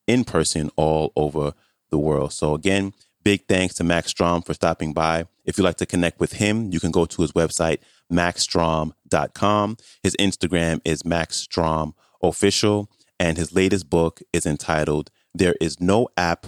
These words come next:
for Happiness, Finding Joy and Meaning in the Digital Age with Mindfulness, Breathwork, and Yoga.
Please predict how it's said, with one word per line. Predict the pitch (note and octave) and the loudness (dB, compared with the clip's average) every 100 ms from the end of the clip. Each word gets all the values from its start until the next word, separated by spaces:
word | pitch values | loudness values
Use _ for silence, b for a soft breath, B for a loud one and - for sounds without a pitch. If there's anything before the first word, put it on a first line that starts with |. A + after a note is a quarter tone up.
| - | -10
for | - E2 | -4 0
Happiness, | G2 A2+ A2+ A2 A2 - - b b | 0 2 2 2 0 -2 -4 b b
Finding | - F#2 F2 E2 D#2+ | -2 0 0 0 -2
Joy | D2 G#2+ A#2 A#2+ A2+ - | 0 2 4 4 0 -2
and | D#2+ D2+ D#2+ | -2 0 4
Meaning | G#2 A2 G#2+ G#2+ G#2+ - | 4 6 4 2 -2 -2
in | F2 | -2
the | D#2+ | -2
Digital | D2 G2+ A2 A#2 - | 0 0 4 2 2
Age | F2 F2 E2+ E2+ - b b | 2 2 2 0 -6 b b
with | F2 - | -2 0
Mindfulness, | E2 E2+ G2+ - G#2+ G#2 G#2+ - - - _ - | 0 2 2 0 0 2 2 0 -2 -6 _ -14
Breathwork, | C#2+ F2+ F#2 - E2+ E2 D#2+ _ _ _ - | 0 0 0 0 0 0 -2 _ _ _ -4
and | D#2+ D2+ D#2 - _ - | -2 -2 -4 -6 _ -4
Yoga. | D#2+ D#2 D2 C#2+ C#2+ | 0 2 0 -6 -8